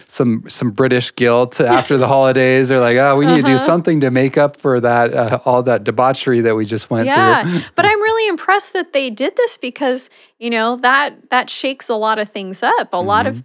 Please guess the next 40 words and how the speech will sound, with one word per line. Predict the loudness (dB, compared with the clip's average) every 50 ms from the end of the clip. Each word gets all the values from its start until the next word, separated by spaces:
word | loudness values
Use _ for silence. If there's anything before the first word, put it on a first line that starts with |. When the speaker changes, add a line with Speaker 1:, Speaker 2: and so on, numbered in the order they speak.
| -12 -12
Speaker 2:
people, | -12 -8 -4 -4 -4 -2
it's | -4 -6 -8
very | -8 -8 -6 -6 -8
cultural | -10 -12 -6 -6 -4 -4 -6 -8 -8 -6 -6 -6 -6 -6 -8 -8 -6
to | -6 -6
drink | -6 -6 -8 -10 -8 -8 -6 -6 -8 -8 -10 _
in | -8 -8 -6
most | -6 -6 -8 -8 -10 -12 -12
places, | -10 -10 -8 -8 -10 -10 -12 -12 -10 -10 -10 -12 -14 -16 -20 -20 -20 -20 _ _
you | _ -12 -10
know, | -8 -6 -6 -4 -4 -6 -6 -8 -10 -12
to | -10 -10 -10
drink | -10 -10 -10 -10 -10 -10
over | -10 -10 -12 -12
the | -12
holidays, | -8 -4 -2 0 0 0 0 -2 -2 -4 -6 -6 -6 -6 -8 -8 -10 -12 -12
after, | -10 -8 -6 -6 -6 -8 -12 -12 -10 -8 -8 -6 -6 -6 -8 -8 -10 -12
you | -16 -16 -14 -12
know, | -10 -10 -8 -8
a |
long | -6 -6 -6 -6 -6
day | -8 -8 -8 -8
at | -8 -8
work, | -6 -4 -2 -2 -2 -2 -4 -6 -8 -14 -14
you | -10
go | -6 -6 -6
to | -6
the | -8 -8
bar, | -6 -4 0 0 2 2 2 2 0 0
or | 0
you | -2 -4 -6
go | -8 -8 -8
home | -8 -8 -8 -6 -6 -6
and | -6 -6 -6
gla-, | -4 -2 -2 -2 -4 -6 -10 -16 -12
grab | -8 -6 -4 -4 -4 -6
a | -8
glass | -12 -8 -4 -4 -4 -4 -4 -6 -10
of | -12 -10
wine. | -8 -6 -6 -6 -4 -4 -6 -6 -8